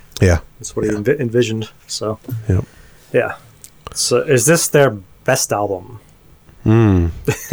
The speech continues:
Speaker 2: <laughs> I, I say Melior is a s-, slightly better, but I'd say it's their second best.
Speaker 1: I, I posted something on Facebook just the other day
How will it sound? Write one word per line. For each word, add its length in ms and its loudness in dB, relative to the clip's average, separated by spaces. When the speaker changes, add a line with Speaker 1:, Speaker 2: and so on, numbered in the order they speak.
Speaker 2:
<laughs> 80 0
I, 360 2
I 20 4
say 480 4
Melior 400 6
is 120 2
a 80 0
s-, 420 -2
slightly 520 4
better, 320 6
but 120 0
I'd 140 0
say 160 2
it's 140 2
their 100 -2
second 300 -6
best. 320 -10
Speaker 1:
I, 220 4
I 140 2
posted 400 2
something 240 4
on 80 4
Facebook 360 2
just 200 2
the 60 6
other 100 6
day 420 4